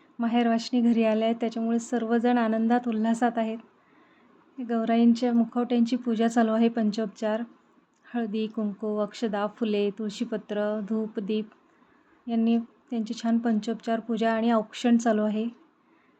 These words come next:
सवासनी सर्व मिळून त्यांची पूजा करतायत. किती छान आणि प्रसन्न वाटतंय, मस्त. आमच्या शेजारच्या ताईंच्या घरी आलेल्या आहेत ह्या.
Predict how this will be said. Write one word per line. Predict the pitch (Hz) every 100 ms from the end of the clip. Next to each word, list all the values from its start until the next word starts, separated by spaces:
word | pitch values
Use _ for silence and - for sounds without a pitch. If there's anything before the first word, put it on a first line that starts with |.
| _ _
सवासनी | - 220 214 220 233 226
सर्व | 226 233 220 226
मिळून | 220 226 226
त्यांची | 226 220 233
पूजा | 233 208 220
करतायत. | 226 208 - 208 214 _ _ _ _ _ _ _ _ _
किती | 247 254 254
छान | 233 240
आणि | 240 240
प्रसन्न | 233 226 247 233
वाटतंय, | 233 226 226 - 226 254 254 _ _ -
मस्त. | 226 214 - 226 233 254 _ _ _ _ _ _ _ _ - _ _ _ _ _ _ _ _ _ _ -
आमच्या | 226 240
शेजारच्या | 233 240 214 220 240 233
ताईंच्या | 220 220 220
घरी | 233 240
आलेल्या | 220 214 220
आहेत | 220 220 214
ह्या. | 214